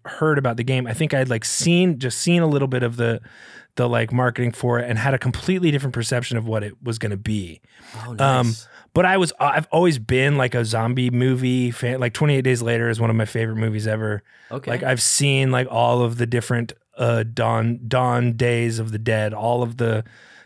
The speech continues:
Speaker 1: the zombie media that exists, and I've always been a fan, like Walking Dead, all that kind of
Speaker 2: Mm-hmm.
Speaker 1: stuff. I was, uh, I've always been into zombie stuff, and I kinda got this game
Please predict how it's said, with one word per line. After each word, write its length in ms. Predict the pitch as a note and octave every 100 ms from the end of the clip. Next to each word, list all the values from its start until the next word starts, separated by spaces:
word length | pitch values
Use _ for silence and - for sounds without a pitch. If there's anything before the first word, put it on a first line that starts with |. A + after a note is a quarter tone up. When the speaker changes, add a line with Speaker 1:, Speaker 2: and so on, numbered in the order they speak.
| -
Speaker 1:
the 140 | B2+
zombie 800 | A2 A#2+ A#2+ A#2+ A#2+ A2+ A2 G#2+ -
media 500 | B2+ B2 A#2+ A#2+ A#2
that 160 | A#2
exists, 460 | A2 G#2+ A2+ B2 -
and 100 | B2
I've 80 | A#2+
always 340 | A#2+ A#2+ A2+
been 140 | A#2
a 80 | A2
fan, 460 | G2 A2 G#2+ G#2 G#2
like 180 | G2+ G2
Walking 380 | A2+ A#2 G#2+
Dead, 260 | G2+ F#2+ G2
all 220 | G2+ A2+
that 140 | A2 G#2+
kind 120 | G#2+
of 80 | A#2+
Speaker 2:
Mm-hmm. 80 |
Speaker 1:
stuff. 200 | A2+ G2+ - - - -
I 80 | A#2+
was, 100 | C3+ -
uh, 180 | C3 A#2+
I've 140 | B2
always 340 | A#2+ D3 D3 A#2
been 220 | A#2+ A#2+
into 240 | A#2 A2+
zombie 320 | G#2+ A#2 B2 A#2
stuff, 320 | - A2 G#2 - - - -
and 140 | C#3+ C#3+
I 220 | D3 E3
kinda 420 | C3 - E3 D3+
got 480 | A2+ A2 D3+ G3 -
this 180 | C3+ A#2
game 560 | - A2+ G#2 G2+ G#2